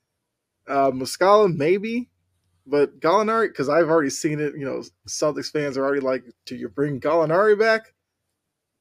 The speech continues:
I mean, he can shoot the three. If there's one thing the man can do,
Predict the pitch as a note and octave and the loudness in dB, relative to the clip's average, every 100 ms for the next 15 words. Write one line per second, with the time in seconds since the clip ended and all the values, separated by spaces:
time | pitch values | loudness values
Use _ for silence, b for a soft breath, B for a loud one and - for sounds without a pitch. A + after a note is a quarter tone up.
0 | _ _ _ _ D3 F#3 D#3+ G#3+ F#3 B3+ | _ _ _ _ -8 -4 -2 -2 0 0
1 | G#3 B3 F3 F#3 - _ _ - D#3 D#3 | 0 4 4 4 -10 _ _ -12 -6 -4
2 | C3+ D#3 A#3 A#3 B3 A#3 F#3+ D#3 D3+ G3 | 0 2 2 2 -2 -2 -2 -2 0 -2
3 | G3 G3+ F3 C#3+ - | -2 -2 2 0 0